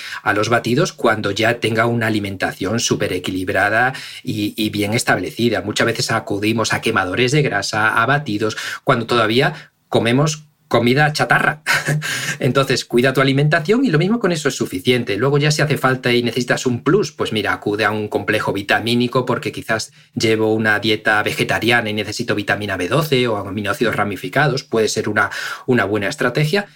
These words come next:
pero quizás más a largo plazo cuando ya haya superado todas esas primeras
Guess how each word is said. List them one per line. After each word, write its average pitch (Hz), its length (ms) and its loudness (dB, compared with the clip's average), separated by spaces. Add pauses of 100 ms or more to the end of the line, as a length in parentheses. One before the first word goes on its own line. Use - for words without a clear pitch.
(160)
pero 175 360 2
quizás 120 380 0
más 110 240 -2
a 120 60 2
largo 113 320 -2
plazo 110 260 0
cuando 98 240 -2
ya 98 240 0
haya 110 180 0
superado 104 520 -2
todas 107 340 -2
esas 110 320 -2
primeras 104 680 -2